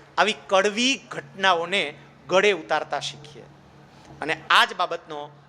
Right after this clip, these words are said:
છેલ્લો પાર્ટ, actually આ વિચારોનું વાવેતર જે ચાલે છે, એ વિચારોના વાવેતરની અંદર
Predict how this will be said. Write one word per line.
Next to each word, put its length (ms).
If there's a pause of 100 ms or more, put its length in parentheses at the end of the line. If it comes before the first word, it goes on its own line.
(140)
છેલ્લો 380
પાર્ટ, 300 (1300)
actually 560 (460)
આ 60
વિચારોનું 540
વાવેતર 380
જે 160
ચાલે 320
છે, 180 (560)
એ 100
વિચારોના 720
વાવેતરની 680
અંદર 360